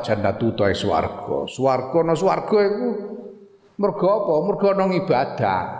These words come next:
Nek ibadah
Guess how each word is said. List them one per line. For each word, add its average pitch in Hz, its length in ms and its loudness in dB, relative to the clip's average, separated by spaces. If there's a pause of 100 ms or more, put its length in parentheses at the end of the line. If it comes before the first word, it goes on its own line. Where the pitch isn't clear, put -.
(2500)
Nek - 160 -8 (800)
ibadah 123 520 0